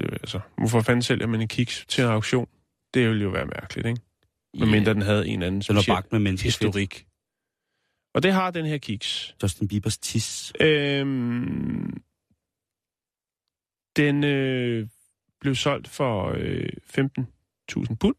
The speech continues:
Speaker 1: det vil sige hundrede femoghalvtreds tusind danske kroner.
Speaker 2: What? En kiks?
Speaker 1: En kiks,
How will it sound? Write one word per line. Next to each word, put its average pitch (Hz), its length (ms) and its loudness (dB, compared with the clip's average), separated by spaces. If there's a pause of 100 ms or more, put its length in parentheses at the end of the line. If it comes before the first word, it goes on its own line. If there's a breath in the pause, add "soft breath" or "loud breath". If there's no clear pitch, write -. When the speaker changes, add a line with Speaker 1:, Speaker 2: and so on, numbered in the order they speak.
(140)
Speaker 1:
det 113 100 0
vil 104 80 0
sige 110 220 0
hundrede 110 240 2
femoghalvtreds 110 880 0
tusind 123 580 0
danske 107 440 0 (180)
kroner. 220 420 2
Speaker 2:
What? 214 440 -2
En 175 140 -8
kiks? - 600 -4
Speaker 1:
En 185 260 2
kiks, - 540 -2